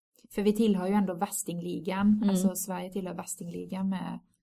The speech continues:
Speaker 1: som sagt, fyra komma två jordglober behövs det om, om man lever som en genomsnittlig svensk. Eller det skulle behövas det om
Speaker 2: Om
Speaker 1: alla
Speaker 2: alla
Speaker 1: på
Speaker 2: s-,
Speaker 1: jorden
Speaker 2: mm.
Speaker 1: skulle leva som en genomsnittlig svensk.
Speaker 2: Mm. Mm. Eh, transporterna och maten, eh, är det som, eh, Medelsvensson har, eh,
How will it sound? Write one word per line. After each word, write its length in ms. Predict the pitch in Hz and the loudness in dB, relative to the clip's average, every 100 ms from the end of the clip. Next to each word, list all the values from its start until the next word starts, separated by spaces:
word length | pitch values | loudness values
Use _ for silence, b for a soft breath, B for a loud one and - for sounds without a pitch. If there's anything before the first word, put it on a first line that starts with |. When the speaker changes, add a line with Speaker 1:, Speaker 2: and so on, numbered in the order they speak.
| _ | _
Speaker 1:
som 80 | 190 | -10
sagt, 400 | 196 - - - | -10 -12 -18 -10
fyra 220 | 190 175 | -8 -6
komma 180 | 180 180 | -8 -8
två 280 | - 175 | -6 -4
jordglober 460 | 170 185 170 175 175 | -2 -4 -4 -6 -4
behövs 320 | 220 190 - | -2 -4 -6
det 100 | 190 | -6
om, 260 | 170 - - | -6 -6 -6
om 120 | 180 | -6
man 120 | 175 | -6
lever 160 | 180 175 | -6 -6
som 160 | - 175 | -6 -4
en 60 | |
genomsnittlig 540 | 175 175 - - - - | -4 -6 -8 -10 -10 -14
svensk. 460 | - 175 185 - | -10 -8 -8 -6
Eller 140 | 202 185 | -4 -2
det 60 | |
skulle 240 | 180 196 180 | -4 -4 -4
behövas 420 | 180 170 190 190 | -6 -6 -10 -8
det 120 | 190 | -8
om 60 | 190 | -10
Speaker 2:
Om 80 | 175 - - | -12 -12 -6
Speaker 1:
alla 180 | 180 170 | -2 2
Speaker 2:
alla 60 | |
Speaker 1:
på 60 | 165 | 4
Speaker 2:
s-, 100 | 196 | 4
Speaker 1:
jorden 400 | 170 170 170 175 - | 4 0 -4 -8 -8
Speaker 2:
mm. 200 | 175 175 - | -8 -8 -10
Speaker 1:
skulle 260 | - 185 | -8 -6
leva 260 | 175 180 175 | -4 -4 -6
som 160 | 180 | -8
en 60 | 175 | -8
genomsnittlig 680 | 185 202 196 - - - - | -6 -6 -8 -10 -14 -14 -16
svensk. 420 | - - 190 - | -12 -12 -14 -6
Speaker 2:
Mm. 360 | 180 175 175 196 - _ | -2 0 0 -4 -6 _
Mm. 360 | 165 214 311 - - | 4 6 6 2 -4
Eh, 360 | 196 196 196 | -2 0 0
transporterna 680 | 202 254 254 285 247 254 233 | 4 4 6 6 6 4 6
och 60 | 233 | 6
maten, 420 | 196 - - 156 | 4 2 -2 -2
eh, 560 | 180 - 180 165 165 175 | -4 -4 -4 -4 -2 0
är 60 | |
det 140 | 165 165 | 2 0
som, 360 | - 170 175 | -2 -4 -2
eh, 260 | 175 175 175 202 180 196 - | -4 -4 -6 -6 -6 -8 -8
Medelsvensson 1080 | 214 190 185 190 185 170 156 135 170 185 175 | -6 0 4 6 4 2 0 -2 -2 -4 -2
har, 360 | 170 175 - | -2 -2 -4
eh, 160 | 175 | -4